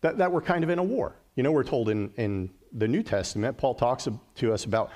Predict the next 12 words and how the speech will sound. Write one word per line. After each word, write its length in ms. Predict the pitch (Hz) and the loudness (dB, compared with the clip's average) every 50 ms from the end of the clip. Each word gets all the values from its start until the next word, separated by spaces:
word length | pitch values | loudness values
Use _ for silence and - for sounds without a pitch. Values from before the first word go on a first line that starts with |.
| - - - | -16 -14 -2
wearing 400 | - 120 127 139 151 151 151 147 | 2 2 4 4 4 4 2 2
the 80 | 139 131 | 0 0
full 380 | - - - 151 147 143 - - | -2 -2 0 2 2 2 2 2
armor 400 | 143 127 131 135 135 123 120 113 | 0 0 2 2 2 2 2 2
of 140 | 107 98 95 | 0 0 -2
God. 260 | - 104 - 139 - - _ - - _ _ _ _ _ _ _ _ _ | -4 -4 -4 -6 -12 -16 _ -20 -20 _ _ _ _ _ _ _ _ _
So 140 | - - 156 | -2 2 2
we 260 | 147 151 190 220 226 | 4 6 4 4 4
are 140 | 202 165 - | 2 2 2
in 200 | - 175 185 262 | 2 2 2 2
a 60 | 220 | 0
place 560 | - - - - 92 87 80 - - - - | -2 -2 -2 -2 -2 -2 -4 -6 -6 -8 -10